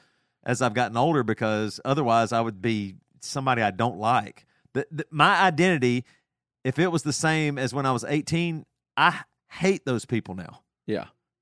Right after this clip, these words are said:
Speaker 1: Anybody like me when I was eighteen, I think they're, they're stupid and awful. I think they're terrible
Speaker 2: If you could have
Speaker 1: people.
Speaker 2: really put the labels on yourself that you wanted then, and they were unable to have been changed, that would have been a mistake.
Speaker 1: Yeah.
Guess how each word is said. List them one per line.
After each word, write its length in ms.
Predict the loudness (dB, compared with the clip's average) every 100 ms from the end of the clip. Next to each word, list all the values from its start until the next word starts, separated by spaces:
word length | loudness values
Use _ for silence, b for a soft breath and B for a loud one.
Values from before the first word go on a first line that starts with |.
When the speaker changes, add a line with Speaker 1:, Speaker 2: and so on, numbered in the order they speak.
| _
Speaker 1:
Anybody 400 | 2 4 6 4
like 200 | 4 2 2
me 340 | 4 4 4
when 160 | 2 2
I 120 | 4
was 100 | 4
eighteen, 460 | 2 2 -2 0 2
I 80 | 0
think 160 | 0
they're, 180 | 0 0
they're 200 | 2 0
stupid 580 | -2 -2 2 2 2 -2
and 120 | -2 -6
awful. 480 | -2 0 -2 -8 -20 -14
I 80 | -8
think 120 | -4
they're 100 | -4
terrible 220 | 0 2
Speaker 2:
If 40 | 2
you 80 |
could 180 | 4 4
have 80 | 4
Speaker 1:
people. 100 | 4
Speaker 2:
really 340 | 4 4 4 4
put 200 | 2 4
the 80 | 4
labels 400 | 6 6 4 4
on 180 | 2
yourself 400 | 2 2 4 4 4
that 160 | 0
you 100 | 0
wanted 560 | 4 6 6 2 -2 2
then, 420 | 2 2 0 -6 -2
and 220 | 0 0
they 220 | 4 4
were 200 | 6 2 0 4
unable 400 | 6 6 4 2
to 120 | 4
have 180 | 4 4
been 160 | 2
changed, 460 | 4 4 4 0 0
that 140 | 2
would 180 | 4 4
have 140 | 4 2
been 160 | -2 -2
a 20 |
mistake. 580 | -4 0 0 0 -10 -20 _ _ _ _ _
Speaker 1:
Yeah. 200 | -8 -8